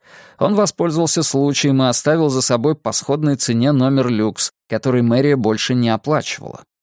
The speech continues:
Островский поступил так же и даже выиграл втрое, перебравшись в царский номер за копейки.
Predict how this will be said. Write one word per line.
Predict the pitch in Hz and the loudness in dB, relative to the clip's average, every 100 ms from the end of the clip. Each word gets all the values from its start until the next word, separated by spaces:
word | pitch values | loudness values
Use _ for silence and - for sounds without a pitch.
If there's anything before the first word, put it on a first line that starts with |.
| _ _ _ - | _ _ _ -8
Островский | 80 - - 139 - 185 | -6 -4 -2 -2 -4 -4
поступил | - - 160 175 170 | -4 -2 -2 0 -2
так | - 127 131 | 0 -2 0
же | 120 127 | 0 0
и | 120 | 2
даже | 123 117 | 2 2
выиграл | 127 135 131 147 | 2 2 2 0
втрое, | 143 - 185 101 71 | 0 -2 0 0 -2
перебравшись | - 110 104 131 - 120 | -4 -4 0 0 0 -4
в | - | -4
царский | - 117 92 - 95 | -2 0 0 -4 -4
номер | 107 135 147 131 | 0 2 2 0
за | 120 | -4
копейки. | - 110 - 60 - - - | -4 -6 -6 -10 -12 -16 -20